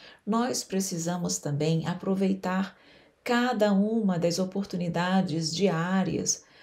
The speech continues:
para promovermos em nós o crescimento espiritual. Nenhum de nós,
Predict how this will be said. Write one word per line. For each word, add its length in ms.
para 240
promovermos 880
em 100
nós 500
o 60
crescimento 680
espiritual. 800
Nenhum 400
de 160
nós, 640